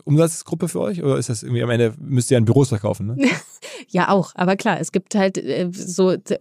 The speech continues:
Speaker 2: zwei Seiten. Die, die Büros und die, äh, Business-Schiene und, äh, es gibt die Zielgruppe der, der Kreativen, klar.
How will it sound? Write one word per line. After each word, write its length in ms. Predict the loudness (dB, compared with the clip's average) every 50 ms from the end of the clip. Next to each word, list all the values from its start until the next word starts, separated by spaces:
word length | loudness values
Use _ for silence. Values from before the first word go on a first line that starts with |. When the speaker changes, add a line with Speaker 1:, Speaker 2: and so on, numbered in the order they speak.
| -6 -4
Speaker 2:
zwei 180 | -2 0 0 2
Seiten. 320 | 2 0 0 -2 -2 -2
Die, 260 | 0 0 0 0 -2 -4
die 240 | -2 0 0 0 0
Büros 680 | -2 -6 -4 0 2 2 4 4 2 2 2 0 -2
und 220 | -4 -4 -4 -2 0
die, 220 | 2 2 2 2
äh, 340 | 2 0 0 -2 -2 -2 -2
Business-Schiene 920 | -4 -8 -2 0 2 2 4 2 0 0 -2 -6 -6 -6 -2 0 0 0 0
und, 340 | 0 0 0 2 2 0 0
äh, 120 | -2 -2 -2
es 120 | 0 -2
gibt 180 | -4 -4 -4 -4
die 80 | -4
Zielgruppe 500 | -2 -2 -2 -2 -2 -2 -4 -6 -4 -2
der, 320 | 0 0 2 2 0 0 0
der 160 | -2 -2 -2
Kreativen, 600 | -2 -2 -2 -2 -2 -2 -2 -4 -2 -2 -2 -4 -4
klar. 220 | -6 -8 -8 -8